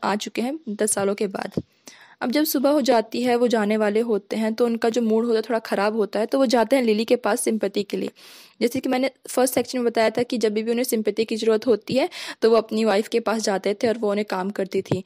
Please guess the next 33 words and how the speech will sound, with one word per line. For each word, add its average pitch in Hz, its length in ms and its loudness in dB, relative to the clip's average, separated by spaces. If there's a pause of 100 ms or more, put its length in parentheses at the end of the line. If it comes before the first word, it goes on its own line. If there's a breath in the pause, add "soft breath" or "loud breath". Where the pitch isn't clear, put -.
(220 loud breath)
उन्हें 226 140 0
सिंपैथी 214 380 0
दिखाती 190 440 -4
थी। - 160 -8 (420 loud breath)
लेकिन 220 260 -4
अब 233 80 -2
मिसेस 247 300 -4
रैमसे 226 380 0
की 226 120 -6
जो 220 140 2
डेथ 214 260 2
हो 247 60 4
चुकी 240 300 -4
है 247 120 0
तो 233 200 -2
वो 214 280 2 (140)
अपना 214 280 -2
जो 214 140 -4
कम्फर्ट 269 440 0
है 277 60 0
वो 269 60 -2
कहीं 269 220 -2
और 226 220 -2
ढूंढ 226 300 -4
रहे 220 100 0
हैं। 240 140 -6
तो 233 180 -2 (320)
लिली 254 260 0
उन्हें 320 200 0 (120)
कम्फर्ट 254 340 0
देती 214 380 -2
है, 285 140 -2
लेकिन 233 360 -2